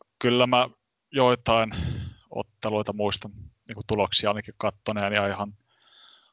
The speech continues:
kova joukkuehan se oli parhaimmillaan, että ihan maailman kärkeä. Ei nyt mitenkään hirveän tarkasti kuitenkaan tullut seurattua.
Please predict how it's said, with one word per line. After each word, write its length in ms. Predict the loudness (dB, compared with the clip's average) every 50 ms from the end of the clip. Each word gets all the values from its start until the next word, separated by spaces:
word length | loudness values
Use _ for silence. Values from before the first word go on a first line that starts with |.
| _ _ _
kova 260 | -2 2 4 4 6
joukkuehan 760 | 6 6 4 2 0 -2 _ -2 2 2 2 2 0 0 -2
se 120 | -2 -2 -4 -4 -6 -8 -12 -14 -18 -20 _ -4
oli 240 | -2 0 0 0 0
parhaimmillaan, 920 | 2 2 2 2 2 2 0 -2 -2 -2 -4 -4 -4 0 2 2 2 2
että 260 | 0 -4 _ -8 -6 -6
ihan 160 | -4 -4 -6 -6 -8 -10 -12 -10
maailman 360 | -4 0 2 2 2 0 -2 -2
kärkeä. 420 | -2 -2 -2 -2 -2 -4 -8 -10 -10 -12 -16 _ _ _ _ _ _ _ _ _ _ _ _ _ _ _ _ _ _ _ -4 -2
Ei 60 | -2
nyt 260 | -2 -2 -6 _ _
mitenkään 460 | -4 -2 -2 0 2 2 4 4 2 0 _ _ _ _ -4
hirveän 420 | -2 0 0 2 2 2 2 2 2
tarkasti 440 | 2 0 0 0 -4 -8 -6 -8 -8 -6
kuitenkaan 460 | -4 -2 -2 -2 -2 -4 -4 -4 -4 -4
tullut 160 | -2 -2 0
seurattua. 600 | 0 2 2 2 2 0 -2 -6 _ -18 -16